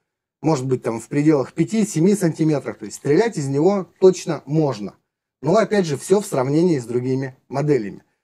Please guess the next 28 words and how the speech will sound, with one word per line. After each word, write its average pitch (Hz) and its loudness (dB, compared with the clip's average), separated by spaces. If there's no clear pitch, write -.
Потому 147 -2
что - -4
есть 175 4
пистолеты, 151 -2
которые 127 0
стреляют 127 -2
и 110 -8
гораздо 117 -4
кривее. 131 -2
При 190 4
его 196 4
мощности, 170 0
его 135 0
вот 127 -4
этом 120 -4
достоинстве 165 0
главном, 131 0
в - -20
принципе, 147 -2
всё 180 2
вполне 143 -2
адекватно. 127 -6
Увы, 151 0
к 202 -10
сожалению, 139 -2
других 123 -8
моделей 117 -6
нет. 123 -8